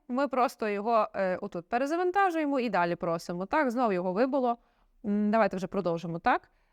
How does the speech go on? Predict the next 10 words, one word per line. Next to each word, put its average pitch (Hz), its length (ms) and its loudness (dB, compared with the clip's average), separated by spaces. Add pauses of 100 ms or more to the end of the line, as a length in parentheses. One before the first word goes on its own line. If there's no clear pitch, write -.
(120)
Е, 208 220 2
тепер 247 280 0
сенс 254 200 -2
той 247 140 0
самий, 349 260 2
тепер 254 220 2
з 208 40 0
двадцять 202 280 -4
другого 165 380 -4
січня. - 420 -12